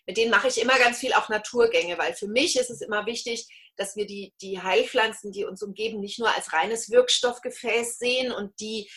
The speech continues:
abarbeiten nach den Inhaltsstoffen, Wirkstoffen, Heilstoffen, büff, ne, sondern dass wir einfach sehen, dass da viel, viel mehr dahinter ist. Da ist einfach eine,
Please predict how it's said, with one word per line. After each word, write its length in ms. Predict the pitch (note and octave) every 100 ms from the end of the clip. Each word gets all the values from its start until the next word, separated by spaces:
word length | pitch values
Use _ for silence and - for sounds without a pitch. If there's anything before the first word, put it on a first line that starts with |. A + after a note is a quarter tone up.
| - -
abarbeiten 800 | G#3+ - A#3 A#3 A3 A3+ A#3 A3
nach 240 | G3 G3+
den 160 | G#3 G3
Inhaltsstoffen, 760 | A3+ B3+ A3+ - A3+ G#3+ G#3
Wirkstoffen, 560 | A3 A3+ - G3 G3 F#3
Heilstoffen, 720 | G3+ G#3+ - A3+ A#3+ A#3 -
büff, 340 | B3+ D4 - -
ne, 240 | G#3+ D4 D4 - -
sondern 560 | - A#3 B3 B3 B3 A#3
dass 240 | A3 A3
wir 120 | B3 F3+
einfach 200 | G#3 G#3+
sehen, 280 | - A#3 B3+
dass 140 | A#3+
da 120 | A3+
viel, 260 | A3 B3+ B3
viel 220 | - A#3
mehr 160 | G#3 A3+
dahinter 460 | A#3 G#3 F3+ E3+
ist. 160 | E3+ -
Da 60 |
ist 160 | F#3 -
einfach 280 | G#3+ A3 -
eine, 200 | G3+